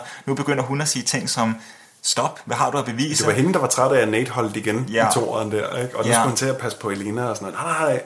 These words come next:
Speaker 2: du skal skyde ingen
Speaker 1: Mm.
Speaker 2: midler." Det er sådan,
Speaker 1: Mm.
Speaker 2: vi, vi kører biksen, ikke?
Speaker 1: Og Elena, som vi møder her i næste scene, hun er også sådan, "Prøv at høre, altså, jeg tænker ikke på dig, jeg tænker altså på Sully. Han har ikke tænkt sig at, at stoppe, så, så,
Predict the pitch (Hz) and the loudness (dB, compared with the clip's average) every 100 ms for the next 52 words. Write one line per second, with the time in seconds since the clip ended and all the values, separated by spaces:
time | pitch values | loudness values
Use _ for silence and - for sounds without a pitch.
0 | - - 139 - 147 147 226 220 131 101 | -6 -4 -2 0 2 4 8 8 8 4
1 | 95 - - 131 196 - 113 110 131 - | -2 -4 0 2 4 4 2 2 0 2
2 | 135 120 117 131 107 107 110 123 151 160 | 0 0 -2 -2 2 2 2 2 0 -2
3 | 143 120 113 117 131 123 110 113 135 - | 0 2 2 2 2 2 0 0 -2 -2
4 | 117 123 139 117 123 - 139 110 113 104 | -2 -2 -2 0 0 0 0 0 -2 -2
5 | - - 120 117 117 117 104 - - 107 | -8 -4 0 2 4 4 4 0 -6 -4
6 | 110 98 85 107 123 127 123 - - 110 | -2 -2 0 0 0 -2 -4 -4 -2 -2
7 | 113 110 120 127 107 - 104 - 104 127 | -2 -4 -4 -2 -4 -4 -4 0 0 -2
8 | 120 123 127 131 - 113 92 117 101 - | -4 -2 0 0 -2 -2 -2 0 0 2
9 | 98 95 95 - - 104 104 - 101 98 | 2 4 2 0 -2 0 -2 0 0 0
10 | - 104 98 | -2 0 0